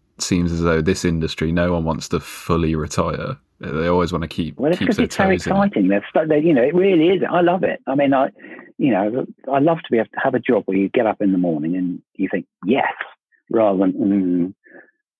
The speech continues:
Speaker 2: "Mm, come roll on five o'clock" kind of thing.
Speaker 1: Yes. Yeah. So, I mean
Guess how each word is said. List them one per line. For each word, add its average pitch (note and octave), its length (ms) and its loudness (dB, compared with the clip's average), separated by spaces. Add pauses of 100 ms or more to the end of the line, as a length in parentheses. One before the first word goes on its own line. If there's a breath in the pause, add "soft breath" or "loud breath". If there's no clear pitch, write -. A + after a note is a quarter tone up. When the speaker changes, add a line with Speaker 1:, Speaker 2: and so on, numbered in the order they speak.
(120)
Speaker 2:
"Mm, F#2 120 -12 (120)
come G#2 160 2
roll F#2+ 240 2
on F#2 200 0
five F2 220 0
o'clock" - 300 -2 (120)
kind - 200 -4
of D#2 120 -4
thing. D2 100 -8
Speaker 1:
Yes. - 640 -18 (220)
Yeah. D#2 220 -8
So, G2 360 2
I G2 60 2
mean G2+ 300 2